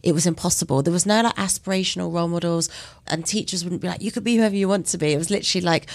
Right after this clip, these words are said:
"Well, you can't be an engineer, you can't be a doctor, you can't be a lawyer." I think I was told to be a hairdresser when I left school, and that was it. And that's <laughs> what I did at college.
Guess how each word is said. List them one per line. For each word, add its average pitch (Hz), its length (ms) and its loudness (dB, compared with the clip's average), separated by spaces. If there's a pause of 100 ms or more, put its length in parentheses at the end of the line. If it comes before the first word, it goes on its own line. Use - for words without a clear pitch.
(160)
"Well, 185 120 2
you 190 80 2
can't 220 240 2
be 180 100 2
an 170 80 4
engineer, 165 520 4
you 156 120 2
can't 180 240 -2
be 165 140 0
a - 20 0
doctor, - 380 -2
you 143 80 -2
can't 160 200 -6
be 147 140 -4
a - 20 -2
lawyer." 139 380 0 (380)
I - 40 -2
think 214 160 4
I 226 60 2
was 208 100 2
told 175 280 2
to - 80 -10
be 170 80 0
a 165 60 2
hairdresser 170 680 0
when 196 160 0
I 151 80 2
left 151 180 0
school, 160 380 0
and 175 100 -2
that 165 180 -4
was - 160 -6
it. 185 140 2
And 160 100 0
that's 165 180 -4
<laughs> - 40 -18
what - 100 -4
I - 40 0
did - 240 -2
at - 100 -6
college. - 460 -4